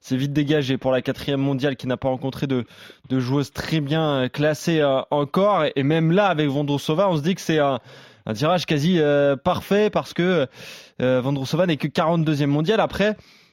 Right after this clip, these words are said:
euh, la Tchèque a battu, euh, Stearns pour son premier tour, Kudermet-, Kudermetova, Vekic et, et Bouskova. Là aussi, hein, c'est pas un parcours, euh, impossible pour, euh, pour Vondrousova. Donc là, je me dis que ça peut être un match, euh, serré, Eric.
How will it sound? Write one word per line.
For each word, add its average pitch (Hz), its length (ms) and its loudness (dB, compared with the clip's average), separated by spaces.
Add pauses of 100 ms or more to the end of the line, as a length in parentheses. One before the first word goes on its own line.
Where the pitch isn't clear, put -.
(120)
euh, 135 120 2
la 151 140 2
Tchèque - 240 -2
a 151 80 2
battu, 147 340 0
euh, 127 140 2
Stearns 180 580 -2
pour 147 120 -6
son 135 140 -4
premier 127 340 -4
tour, 196 480 0
Kudermet-, 151 480 0 (200)
Kudermetova, 160 800 0
Vekic 165 540 -2 (440)
et, 147 220 -2
et 151 60 2
Bouskova. 180 600 0
Là 170 120 4
aussi, 165 280 -2
hein, 151 100 0
c'est 147 200 -6
pas 160 100 -2
un 143 60 -2
parcours, 147 580 -4
euh, 113 220 -2
impossible 143 540 -8
pour, 135 300 0
euh, 123 100 0
pour 143 200 -4
Vondrousova. 139 600 -2 (680)
Donc 135 160 -4
là, 226 120 4
je 170 120 0
me 190 80 4
dis 240 160 2
que - 40 -6
ça 165 140 0
peut 180 100 0
être 196 160 -2
un 185 40 2
match, 190 260 0
euh, 175 120 2
serré, 190 500 0 (260)
Eric. 170 580 -2